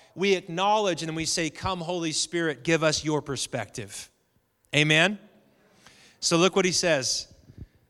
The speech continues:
"I don't know how to move forward." That's the point of this story. The needs are too great. Indifference, impossibilities, inadequacy, and imminent frame. All that there is is we gotta go buy food. We gotta solve this problem by merely materialistic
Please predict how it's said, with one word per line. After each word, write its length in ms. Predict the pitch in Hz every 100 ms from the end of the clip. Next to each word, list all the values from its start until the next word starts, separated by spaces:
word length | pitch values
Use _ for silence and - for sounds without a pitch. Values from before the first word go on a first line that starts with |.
| _ _ _ _ _ _ _ _ _ -
"I 100 | 143
don't 120 | 180 185
know 80 |
how 140 | 175 180
to 60 |
move 220 | 175 180 175
forward." 500 | 180 175 156 117 101
That's 200 | 143 -
the 80 |
point 280 | 156 - 160
of 80 | 147
this 120 | 143
story. 440 | - - 143 123 104
The 120 | 123
needs 360 | 139 160 175
are 60 | 160
too 200 | - 165
great. 340 | 139 151 127 -
Indifference, 760 | 143 135 175 175 175 170 - -
impossibilities, 1000 | 135 147 143 143 143 175 175 170 165 -
inadequacy, 880 | 139 139 160 170 170 156 170 165 - _ -
and 100 | 143
imminent 340 | 147 156 151 123
frame. 360 | - 147 127 127
All 180 | 147 151
that 140 | 151
there 180 | 160 147
is 220 | 143 127
is 120 | 127
we 140 | 117 175
gotta 180 | 156
go 100 | 139
buy 220 | 135 143 135
food. 340 | - 156 113
We 80 | 131
gotta 220 | 147 135
solve 600 | - - 160 180 202 156
this 240 | 180 180
problem 640 | - - 185 180 147 131 131
by 240 | 147 143
merely 640 | 135 135 160 170 180 180
materialistic 1160 | 156 143 - 175 160 165 143 135 - 143 135 -